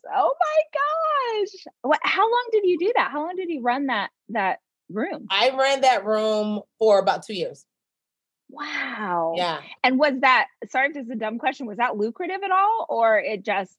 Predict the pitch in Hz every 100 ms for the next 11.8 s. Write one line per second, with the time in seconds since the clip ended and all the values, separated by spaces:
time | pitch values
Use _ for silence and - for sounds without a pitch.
0 | _ - 214 - 214 190 254 - - -
1 | 359 - - 494 285 - 262 294 427 494
2 | 403 392 247 269 285 294 330 277 254 240
3 | 226 247 262 208 - 247 247 233 208 226
4 | 240 208 196 190 185 185 180 - - 185
5 | 190 185 185 180 175 175 - - - -
6 | 226 240 247 247 262 277 269 233 - -
7 | 247 311 269 330 311 233 240 233 254 262
8 | - 254 302 247 247 247 226 240 226 202
9 | 190 185 233 320 277 - _ - 269 277
10 | 302 277 262 240 226 208 214 208 202 202
11 | 190 190 190 180 277 285 233 -